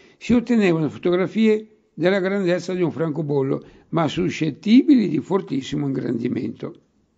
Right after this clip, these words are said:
Fra i molti aneddoti ricorderemo quello del piccione che salvò la vita a sette superstiti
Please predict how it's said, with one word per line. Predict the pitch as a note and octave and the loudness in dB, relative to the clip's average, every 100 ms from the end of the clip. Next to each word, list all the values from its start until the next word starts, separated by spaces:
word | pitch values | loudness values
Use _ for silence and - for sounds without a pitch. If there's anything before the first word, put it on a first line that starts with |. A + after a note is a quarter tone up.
| _ _ _ _ _ _ _ _ _ _ _ _ _ _ | _ _ _ _ _ _ _ _ _ _ _ _ _ _
Fra | C#3+ E3+ | 2 4
i | |
molti | G3 A3 A3 G3+ | 6 4 4 2
aneddoti | F3 F3 F3+ F3 G#3+ G#3+ | 2 4 2 2 -2 0
ricorderemo | F3 - C#3+ C#3 D3 C#3+ C3+ | 0 0 0 0 0 0 -2
quello | C3+ C#3+ | -2 -4
del | C3 C3 | -2 -4
piccione | F#3+ D3+ D#3 D#3+ C3+ | -4 0 2 2 0
che | A#2+ | -4
salvò | A#2+ C3 C3 | -4 -4 -2
la | C3 | -2
vita | C3 C#3+ C#3 C3 - | -2 -2 -2 -6 -6
a | A2+ | -10
sette | A2 C#3+ D#3 - C3+ | -4 -4 -4 -6 -6
superstiti | A#2 C#3 A#2 D#3 E3 D#3+ F3+ - F3 F3 | -4 -6 -4 -2 -2 -4 -6 -4 -2 -2